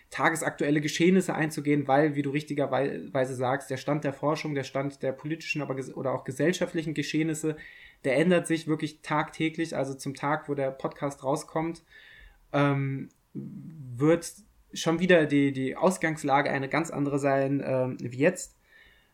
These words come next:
Ähm, Gott sei Dank ist es bei uns im, im Laufsport da, oder bei der Veranstaltungsbranche alles ein bisschen zäher und langwieriger. Mittlerweile ist einfach schon so gut wie alles im Frühjahr abgesagt und man, man hat da einfach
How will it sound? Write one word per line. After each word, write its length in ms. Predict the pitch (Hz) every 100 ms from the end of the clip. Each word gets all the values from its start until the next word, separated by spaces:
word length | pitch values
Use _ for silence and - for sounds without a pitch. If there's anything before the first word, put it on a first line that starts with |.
| _ _
Ähm, 380 | 143 139 135 127
Gott 160 | 147
sei 80 | 156
Dank 160 | 147 147
ist 120 | 139
es 60 | 139
bei 140 | 131
uns 160 | 143 147
im, 220 | 139 139 143
im 160 | 135
Laufsport 580 | 120 143 - 147 190 175
da, 220 | 151 147
oder 280 | 143 139 127
bei 120 | 131
der 100 | 127
Veranstaltungsbranche 800 | 123 147 151 139 139 - 135 143
alles 180 | - 147
ein 80 | 139
bisschen 220 | 139 135
zäher 360 | - 151 165 139
und 120 | 127
langwieriger. 560 | 131 156 151 151 147
Mittlerweile 500 | 143 135 127 127 135
ist 280 | - 170 -
einfach 260 | - 147 143
schon 280 | - 147 139
so 120 | 135
gut 160 | 143
wie 100 | 151
alles 260 | 143 143 -
im 60 | 135
Frühjahr 360 | - 143 135
abgesagt 500 | - - 127 131 131
und 60 | 131
man, 280 | 127 127 -
man 220 | 127 123
hat 140 | 135
da 60 | 135
einfach 380 | 123 123 135